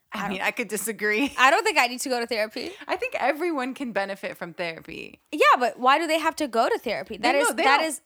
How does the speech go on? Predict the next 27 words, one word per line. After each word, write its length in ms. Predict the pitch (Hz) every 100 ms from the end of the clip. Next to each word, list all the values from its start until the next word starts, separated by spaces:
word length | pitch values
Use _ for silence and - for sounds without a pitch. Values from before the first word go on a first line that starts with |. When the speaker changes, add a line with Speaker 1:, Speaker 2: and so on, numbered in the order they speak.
| -
Speaker 2:
uh, 140 | 240
Speaker 1:
they 100 | 294
don't 160 | 415 302
have 200 | 339 -
to. 60 |
Speaker 2:
expensive. 280 | 208 233 277
Speaker 1:
That's 140 | 240 233
your 100 | 403
personal 520 | - 294 285 285 247
preference. 560 | - 247 247 - 180 -
I, 160 | 170 -
'cause 160 | - 233 -
I'm 320 | 185 202 214
into, 360 | 208 226 269
like, 340 | 220 214 214 - _
Speaker 2:
But 200 | 254 285
that's 200 | 339 349
Speaker 1:
growth 300 | 214 220 233
Speaker 2:
very 80 | 311 349 - -
Speaker 1:
and 160 | 220
s- 60 | 214
Speaker 2:
specific. 400 | - 392 277 214
People 260 | 302 302 392
can 200 | - 285
be 220 | 294 262 -
already 440 | 240 269 269 269
have 260 | 233 247